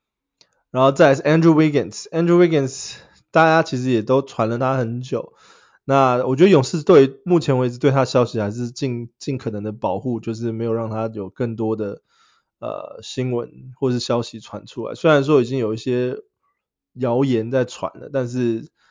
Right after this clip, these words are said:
我觉得勇士的球队暂时都有在帮他挡，可是只是说不知道 Andrew Wiggins 这个赛季可能是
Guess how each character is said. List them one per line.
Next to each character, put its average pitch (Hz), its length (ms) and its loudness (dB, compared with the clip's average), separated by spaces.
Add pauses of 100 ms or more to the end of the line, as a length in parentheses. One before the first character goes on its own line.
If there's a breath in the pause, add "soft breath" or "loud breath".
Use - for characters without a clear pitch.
(380)
我 123 100 -4
觉 127 240 2
得 135 100 -12 (200)
勇 123 220 -4
士 139 240 -2
的 127 160 2
球 117 200 -4
队 131 180 0 (140)
暂 127 180 0
时 107 80 -8
都 123 100 -2
有 117 60 0
在 113 260 -4
帮 113 180 -4
他 113 140 -6 (120)
挡， 113 260 -10
可 120 100 -10
是 117 140 -8
只 113 140 -12
是 120 120 -4
说 120 200 -2
不 123 160 -12
知 120 120 -6
道 123 80 2
Andrew 120 280 -4
Wiggins 110 400 -4 (640)
这 135 140 0
个 117 180 0
赛 120 240 0
季 120 220 -8
可 104 140 -10
能 101 180 -10
是 110 460 -8